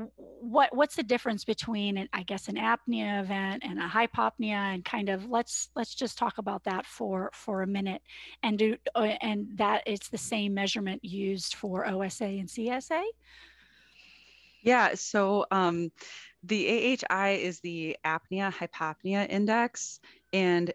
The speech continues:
Speaker 2: apneas and hypopneas are the two different type of breathing events that go into the diagnosis and also defining how severe,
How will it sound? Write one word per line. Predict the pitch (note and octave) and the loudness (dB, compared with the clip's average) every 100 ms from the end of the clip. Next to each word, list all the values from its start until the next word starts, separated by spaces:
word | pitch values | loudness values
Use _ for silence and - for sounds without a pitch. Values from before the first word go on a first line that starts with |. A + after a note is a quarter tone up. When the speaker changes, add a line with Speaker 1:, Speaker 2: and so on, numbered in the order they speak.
| - | -2
Speaker 2:
apneas | F3 F#3 G#3 A3 A3 G#3 | 0 0 2 2 2 2
and | F#3 | -2
hypopneas | F3+ F3 - E3+ E3+ G3 F#3+ F#3 - | -2 -6 0 0 0 0 -2 -2 -2
are | |
the | E3 E3+ | -2 -4
two | - - G3 | -6 -4 -2
different | F#3 F3 E3+ | 0 0 0
type | - E3+ | 0 -2
of | - D#3 - | -2 -4 -6
breathing | F3+ F3 F3 | -2 2 2
events | E3+ D#3+ D3+ C#3+ - - - - - | 2 2 2 2 -2 -8 -10 -14 -16
that | - E3+ D3+ D3+ - - | 0 2 4 2 0 -6
go | D#3 F3+ E3 | -2 2 2
into | - E3 D#3+ - E3 D#3 D#3 D#3 D#3 - | 2 0 -2 -6 -6 -4 -2 -2 -4 -6
the | D#3 D#3+ D3+ D3 D3+ - | -4 -2 0 0 -2 -2
diagnosis | F3 D#3+ D#3+ E3 D#3 D3+ E3+ D#3 D#3 - - | 2 2 4 4 2 2 2 2 0 -6 0
and | D#3+ D3+ | 0 2
also | D3+ - E3+ D#3+ | -2 0 0 0
defining | D#3 E3+ D#3+ D#3 D3+ | -2 -2 0 2 2
how | D#3 D#3 C#3+ | 0 0 -2
severe, | - F3+ A3 A3+ D#3+ D3+ D#3 | -2 0 4 6 6 4 4